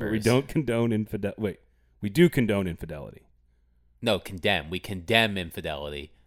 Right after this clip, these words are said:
Speaker 2: We do
Speaker 1: No,
Speaker 2: not
Speaker 1: we do not condone it. Right, yeah.
Speaker 2: We do not condone. We condemn.
Speaker 1: <laughs> Go to Jasper's, where you can get a beefy second pair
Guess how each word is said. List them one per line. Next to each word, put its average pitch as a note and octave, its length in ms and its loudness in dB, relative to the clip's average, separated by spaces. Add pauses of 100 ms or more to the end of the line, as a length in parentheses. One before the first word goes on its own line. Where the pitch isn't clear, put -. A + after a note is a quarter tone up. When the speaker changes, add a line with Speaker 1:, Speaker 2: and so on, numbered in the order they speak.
(160)
Speaker 2:
We F#2 100 -6
do - 100 -6
Speaker 1:
No, E3 100 6
Speaker 2:
not D3 80 6
Speaker 1:
we C#3+ 40 6
do D3 120 4
not D#3 200 8
condone A#2+ 380 6
it. E2 120 -8
Right, E2+ 240 -2
yeah. E2+ 200 -8 (160)
Speaker 2:
We A2 100 -2
do A#2 140 -2
not D#3+ 280 6
condone. G#2 720 2 (140)
We G#2 160 -2
condemn. F2+ 760 -2 (420)
Speaker 1:
<laughs> - 400 -2
Go D#3 140 4
to F#3 80 6
Jasper's, D3 640 6 (480)
where C#3+ 140 4
you E3 160 4
can G#3 380 8
get D#3 200 8
a D3+ 80 8
beefy E3 360 4
second D3 360 4
pair A#2+ 380 4